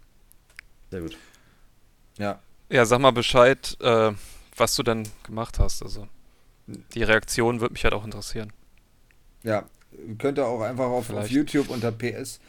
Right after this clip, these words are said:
Speaker 2: P S Reaction Video, äh, werde ich, werd, werd ich das hochladen.
Speaker 3: Äh, finde ich gut. Was macht man mit, äh,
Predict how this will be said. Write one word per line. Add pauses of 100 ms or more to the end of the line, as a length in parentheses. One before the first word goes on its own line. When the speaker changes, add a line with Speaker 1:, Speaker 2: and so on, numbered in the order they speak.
(280)
Speaker 2:
P
S
Reaction
Video,
äh, (1080)
werde
ich,
werd,
werd
ich
das
hochladen. (800)
Speaker 3:
Äh,
finde
ich
gut. (1500)
Was
macht
man
mit,
äh,